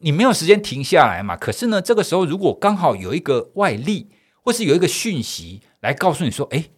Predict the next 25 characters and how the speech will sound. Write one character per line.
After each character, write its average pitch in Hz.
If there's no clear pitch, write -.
你 117
是 -
不 165
是 160
应 147
该 139
要 139
在 139
这 -
边 110
要 113
多 -
想 -
一 139
点？” 120
那 262
这 247
种 202
提 156
醒 147
其 -
实 151
也 113
可 120
以 139